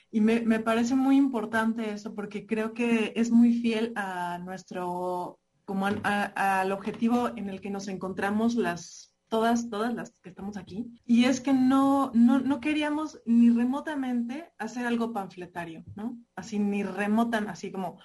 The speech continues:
"Las mujeres tenemos que ser así", o sea, para nada, ¿no? Más bien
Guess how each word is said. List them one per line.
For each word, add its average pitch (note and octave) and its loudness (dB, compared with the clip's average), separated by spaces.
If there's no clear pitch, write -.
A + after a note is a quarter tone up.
"Las A#3 2
mujeres G#3 -2
tenemos G3 -4
que A3+ -8
ser - -10
así", - -20
o - -20
sea, G#3 -4
para G#3+ 2
nada, A3+ 4
¿no? G3+ -6
Más A3 -2
bien B3 0